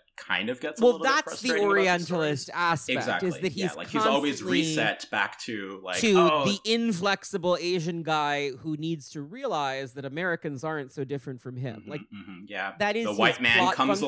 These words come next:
Speaker 1: along and teaches him about prejudice, which, like,
Speaker 2: Right.
Speaker 1: okay. <laughs> Um, yeah,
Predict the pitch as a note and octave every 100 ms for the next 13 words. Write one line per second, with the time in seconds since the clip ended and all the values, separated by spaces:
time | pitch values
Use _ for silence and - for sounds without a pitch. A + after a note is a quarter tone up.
0 | C3 B2+ B2 B2 A2 G#2 D3 C3 D3 A#2
1 | A#2 G#2+ G#2 G#2 G#2 G2+ - - G#2+ F#2+
2 | F#2 C2+ - - - - G#3+ G#3+ F3+ B2
3 | D3+ D#3 - A2 E2+ D#2+ - - E3 -
4 | - - F3 D#3+ D3+ D3+ F3 _ - -
5 | - - A2